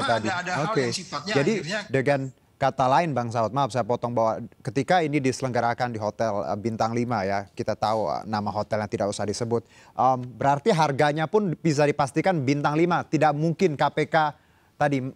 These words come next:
Speaker 2: mem-, menerima diskon seperti itu?
Speaker 1: Kalau di, itu tidak boleh, itu dalam kode etik tuh
Speaker 2: Oke.
Speaker 1: ada disebut itu, tidak boleh menerima potongan-potongan diskon begitu.
Speaker 2: Hmm,
Speaker 1: Itu, itu,
Speaker 2: hmm.
Speaker 1: eh, ujung-ujungnya kan mempunyai nilai gratifikasi itu.
Speaker 2: Oke.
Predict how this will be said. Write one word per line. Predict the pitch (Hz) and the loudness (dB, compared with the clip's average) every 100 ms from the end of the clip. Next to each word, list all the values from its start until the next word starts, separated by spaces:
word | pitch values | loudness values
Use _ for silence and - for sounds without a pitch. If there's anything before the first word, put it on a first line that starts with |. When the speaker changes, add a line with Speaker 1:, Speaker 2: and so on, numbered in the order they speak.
| - | -14
Speaker 2:
mem-, | 82 135 139 135 - | -8 -2 0 0 -4
menerima | 139 143 147 156 160 180 170 | -8 0 2 4 4 4 4
diskon | 143 147 - 160 110 | 2 0 4 2 2
seperti | 101 113 123 | -4 -2 -2
itu? | 98 - _ _ _ _ _ | -6 -12 _ _ _ _ _
Speaker 1:
Kalau | - 185 190 | -6 -4 -4
di, | 220 | -4
itu | 208 320 | -6 -6
tidak | 254 208 | -4 -4
boleh, | 175 247 196 | -2 -2 -2
itu | - | -4
dalam | 202 185 175 170 | -4 -2 -4 -4
kode | 165 151 | -4 -6
etik | 151 - | -6 -8
tuh | - | -2
Speaker 2:
Oke. | 135 160 127 | 2 2 2
Speaker 1:
ada | |
disebut | 160 160 160 - | -2 -6 -6 -8
itu, | 190 143 139 | -6 -8 -4
tidak | 139 | -4
boleh | 139 147 147 | -2 -4 -4
menerima | 147 139 143 135 147 | -6 -4 -4 -4 -8
potongan-potongan | 139 143 135 135 135 139 135 | -8 -6 -6 -6 -6 -4 -4
diskon | 135 - 143 | -4 -4 -6
begitu. | 131 127 143 143 | -6 -2 0 2
Speaker 2:
Hmm, | 117 95 | 0 -6
Speaker 1:
Itu, | 233 | -8
itu, | 202 127 123 | -4 -2 -2
Speaker 2:
hmm. | 107 | -2
Speaker 1:
eh, | 156 147 139 - - | -2 -4 -4 -8 -8
ujung-ujungnya | 170 196 185 165 180 190 | -4 -4 -6 -8 -4 -4
kan | 220 247 | -4 -4
mempunyai | 208 180 170 170 165 | -4 -4 -4 -4 -4
nilai | 165 160 | -4 -6
gratifikasi | 143 147 135 143 139 165 202 160 143 | -6 -8 -6 -8 -4 -4 -4 -6 -8
itu. | 143 | -4
Speaker 2:
Oke. | 147 156 - | 0 0 0